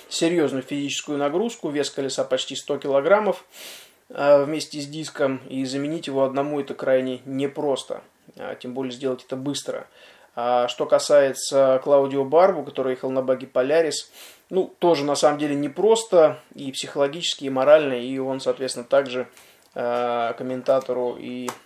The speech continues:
журналисту, вернее, к-, телеканала Евроспорт говорил, что больше шла борьба с самим собой,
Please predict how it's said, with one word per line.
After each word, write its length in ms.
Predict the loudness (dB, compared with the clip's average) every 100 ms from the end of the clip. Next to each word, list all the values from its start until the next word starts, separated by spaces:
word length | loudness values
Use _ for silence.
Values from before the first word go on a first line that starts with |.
| _ -20
журналисту, 640 | -16 -10 -4 -4 -4 -8 -10
вернее, 280 | -8 -8 -10
к-, 120 | -12
телеканала 500 | -12 -8 -4 0 -2
Евроспорт 560 | 0 -2 -4 -4 -6 -2
говорил, 280 | -4 -4
что 160 | -8 -12
больше 420 | -8 -6 -6 -8
шла 220 | -4 -2
борьба 400 | 0 0 2 2
с 80 | 2
самим 280 | -2 -4 -4
собой, 480 | -4 -4 -4 -6